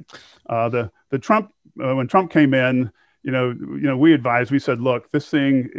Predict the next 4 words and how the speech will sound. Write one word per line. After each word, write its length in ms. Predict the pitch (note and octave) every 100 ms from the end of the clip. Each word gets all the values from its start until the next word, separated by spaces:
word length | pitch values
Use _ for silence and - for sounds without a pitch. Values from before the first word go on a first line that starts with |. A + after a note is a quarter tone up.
| -
has 300 | F3 C3 - -
so 420 | - - - F#3+
many 360 | F3+ D#3+ C#3 B2+
uncertainties. 840 | A#2+ B2+ - C3 A2+ A2 A2+ A2